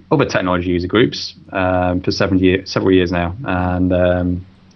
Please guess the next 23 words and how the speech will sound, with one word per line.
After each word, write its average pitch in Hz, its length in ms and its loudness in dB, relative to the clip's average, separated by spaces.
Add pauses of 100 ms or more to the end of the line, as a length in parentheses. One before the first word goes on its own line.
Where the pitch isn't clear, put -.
(1900)
firstly, 101 420 4 (120)
I 117 80 0
can't 123 280 0
highly 113 320 0
recommend 107 380 -2
them 104 80 -2
enough 101 260 0
for - 120 -20
people 95 260 -4
to - 120 -16
go 90 260 0
to - 160 -12
one. 87 320 -4
If 101 160 -2
they've 101 120 -4
not 104 200 2
gone 98 200 0
to 95 120 -2
one, 95 340 4
they 98 60 0
really 95 240 4
should 90 180 -2
do. 87 300 0